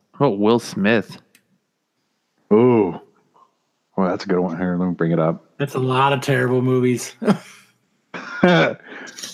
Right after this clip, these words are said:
Speaker 2: was watching, uh, Fresh Prince of Bel-Air this morning.
Speaker 1: What? I mean,
Speaker 3: Sh-,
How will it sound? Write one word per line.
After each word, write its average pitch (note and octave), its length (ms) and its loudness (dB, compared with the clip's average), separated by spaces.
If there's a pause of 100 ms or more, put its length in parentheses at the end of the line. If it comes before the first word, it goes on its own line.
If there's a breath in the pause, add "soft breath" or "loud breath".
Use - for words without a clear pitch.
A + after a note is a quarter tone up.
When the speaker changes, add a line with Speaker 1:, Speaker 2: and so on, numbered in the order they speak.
(840 loud breath)
Speaker 2:
was A#2 100 4
watching, A#2 340 4
uh, G2 160 4
Fresh G#2+ 260 2
Prince - 300 -2
of F2+ 80 2
Bel-Air E2+ 340 2
this F2+ 260 -2
morning. F2 400 0 (420)
Speaker 1:
What? G3 280 0 (320)
I F#3 100 0
mean, G3+ 180 0
Speaker 3:
Sh-, - 380 -6